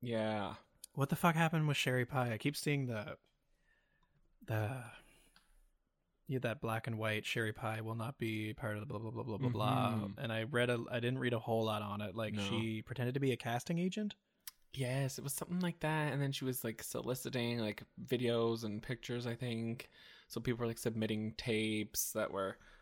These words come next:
Speaker 1: putting them in, like, compromising situations, and maybe they were revealing a little bit. Um,
Speaker 2: Ew, like that kind of casting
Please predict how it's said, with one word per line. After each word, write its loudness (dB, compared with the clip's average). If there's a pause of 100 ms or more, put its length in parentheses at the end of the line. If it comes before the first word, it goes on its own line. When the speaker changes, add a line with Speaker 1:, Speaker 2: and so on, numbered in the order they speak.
(160)
Speaker 1:
putting 0
them -2
in, -4
like, -6
compromising -4
situations, -6
and -6
maybe -6 (260)
they -6
were -6 (180)
revealing 0 (180)
a -8
little -6
bit. -4 (760)
Um, -8
Speaker 2:
Ew, 2
like -4
that 0
kind -2
of -6
casting -2